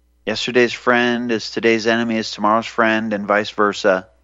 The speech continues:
Who's creating these networks? Who's creating the Saddam Husseins? Who's creating the Muammar Gaddafis? And then when they get out of the line, you know, we gotta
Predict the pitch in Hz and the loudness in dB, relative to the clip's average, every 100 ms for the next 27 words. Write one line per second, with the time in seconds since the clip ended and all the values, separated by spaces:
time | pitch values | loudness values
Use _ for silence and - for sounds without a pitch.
0 | _ _ _ _ _ _ _ _ _ _ | _ _ _ _ _ _ _ _ _ _
1 | _ _ _ _ _ _ _ _ _ _ | _ _ _ _ _ _ _ _ _ _
2 | _ _ _ - 131 160 - - 117 123 | _ _ _ -8 -2 -2 -2 -4 0 2
3 | 151 156 113 101 95 - - - - - | 2 0 -2 -4 -4 -8 -8 -2 -2 0
4 | - 320 311 - - _ _ _ _ _ | -2 -2 -4 -8 -16 _ _ _ _ _
5 | 117 120 - 131 127 127 123 123 120 117 | -10 -8 -2 2 4 4 2 0 -4 -10
6 | - - - _ _ _ 113 120 120 117 | -20 -20 -20 _ _ _ -2 2 2 2
7 | 113 107 - _ _ _ _ _ - 131 | 0 -2 -8 _ _ _ _ _ 2 4
8 | 117 120 120 - 120 117 92 76 - 113 | 4 0 -4 -4 -2 -2 -2 -6 -6 -4
9 | - - 117 117 113 117 117 101 110 113 | -4 0 2 4 2 -2 -4 -4 -4 -2
10 | 110 107 104 _ _ _ _ _ _ _ | -2 -4 -8 _ _ _ _ _ _ _
11 | _ _ _ _ _ 117 120 117 110 - | _ _ _ _ _ 2 4 2 2 0
12 | 110 117 - 95 - 98 104 110 113 113 | 2 0 -4 -14 -10 -8 -4 -2 0 0
13 | 110 110 107 110 113 107 107 107 107 104 | 0 2 2 2 0 0 0 -2 -4 -4
14 | 98 101 101 101 101 98 98 92 | -2 -2 -2 0 2 2 0 -2